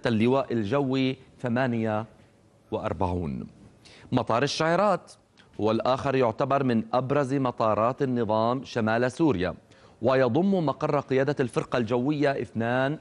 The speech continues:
وعشرون ومركز قيادة الدفاع الجوي ستة وعشرون. هذا المطار تم تحميل غازات سامة منه على طائرات سوخوي اثنان وعشرون، والتي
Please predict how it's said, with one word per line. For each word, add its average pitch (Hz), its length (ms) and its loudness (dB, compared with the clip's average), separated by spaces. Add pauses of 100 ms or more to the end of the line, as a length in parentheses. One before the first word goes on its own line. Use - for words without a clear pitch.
وعشرون 113 920 0 (460)
ومركز 135 640 2
قيادة 127 420 2
الدفاع 123 360 -2
الجوي 117 480 0 (140)
ستة - 300 -4
وعشرون. 120 500 0 (720)
هذا 233 300 0
المطار 202 480 0 (460)
تم 190 340 2
تحميل 151 920 0
غازات 139 920 2
سامة 110 680 0 (140)
منه 180 480 0 (260)
على 170 360 2
طائرات 147 500 0
سوخوي 156 400 0
اثنان 156 300 0
وعشرون، 127 640 0 (420)
والتي 147 520 2